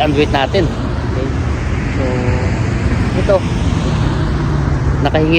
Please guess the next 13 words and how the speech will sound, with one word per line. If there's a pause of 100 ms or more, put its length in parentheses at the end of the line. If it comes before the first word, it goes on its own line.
tayo
ng (160)
pangpain
sa
tropa. (1200)
Palit-palitan
natin
to. (640)
<laughs>
Yung
pain
natin
kasi